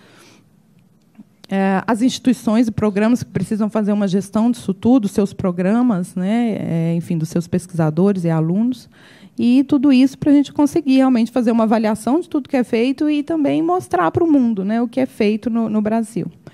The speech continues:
Então, esse ecossistema é bem complexo e, por isso, os desafios são, é, são grandes, né? É... bom, na capes, especificamente, eu trouxe aqui alguns pontos, né, do que, que a capes tem feito.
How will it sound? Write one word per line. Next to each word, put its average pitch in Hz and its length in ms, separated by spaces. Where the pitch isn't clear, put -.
Então, 269 240
esse 330 160
ecossistema 277 500
é 254 40
bem 233 260
complexo 262 680
e, 240 40
por 254 200
isso, 254 280
os 262 60
desafios 247 560
são, 247 580
é, 196 380
são 254 260
grandes, 170 480
né? 190 240
É... 202 760
bom, 240 240
na 277 220
capes, 320 500
especificamente, 220 1040
eu 247 80
trouxe 262 300
aqui - 120
alguns 240 380
pontos, 262 580
né, 233 200
do 214 100
que, 254 200
que 269 100
a 233 80
capes 220 460
tem 208 180
feito. 220 760